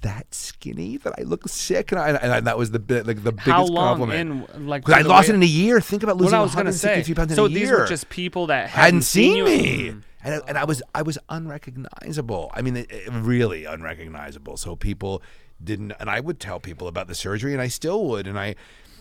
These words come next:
Speaker 1: and I encourage anybody to do whatever they need to do for themselves t-, to lose the weight, but you have to figure out w-, why you're fat and what you're d-, why you're eating,
Speaker 2: Sure.
Speaker 1: uh, whether it's drinking, I don't care what it is, wh-, whether it's sex, whatever the compulsion is,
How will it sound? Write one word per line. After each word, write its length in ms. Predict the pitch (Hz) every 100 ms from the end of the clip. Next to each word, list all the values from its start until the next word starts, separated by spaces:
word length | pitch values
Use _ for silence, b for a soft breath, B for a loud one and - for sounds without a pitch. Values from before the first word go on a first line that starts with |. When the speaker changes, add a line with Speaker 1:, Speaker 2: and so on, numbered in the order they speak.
| b -
Speaker 1:
and 100 | 117
I 80 | 123
encourage 460 | 139 120 147 156
anybody 440 | - 151 160 160 160
to 60 | 143
do 220 | 131 147
whatever 320 | 139 139 180
they 160 | 160 120
need 200 | 107 92
to 60 |
do 160 | 85 98
for 120 | 101
themselves 600 | 90 90 - 90 92 85
t-, 100 | - -
to 100 | -
lose 360 | 101 123 151 147
the 100 | 165
weight, 380 | 165 185 220 - B B
but 100 | 117
you 80 | 107
have 160 | 107 113
to 100 | 113
figure 360 | - 127 120
out 220 | 117 107 -
w-, 200 | 87 87 - - - -
why 420 | 101 90 98 98
you're 160 | 104 87
fat 440 | - - 92 82 -
and 160 | 95 101
what 160 | 104
you're 100 | 110
d-, 140 | 104 -
why 280 | 113 110 117
you're 200 | 110 113
eating, 260 | 113 107
Speaker 2:
Sure. 100 | 104
Speaker 1:
uh, 60 | 95 - B
whether 220 | 139 135
it's 120 | -
drinking, 520 | - 123 127 - 147 139
I 60 |
don't 100 | 156
care 160 | 175 170
what 220 | 143 175
it 80 | 220
is, 160 | 98 87
wh-, 260 | - 104
whether 240 | 110 98 95
it's 100 | -
sex, 380 | - 117 127
whatever 300 | 120 123 160 165
the 100 | 127
compulsion 720 | - 113 - 131 139 151 117
is, 460 | 101 113 151 180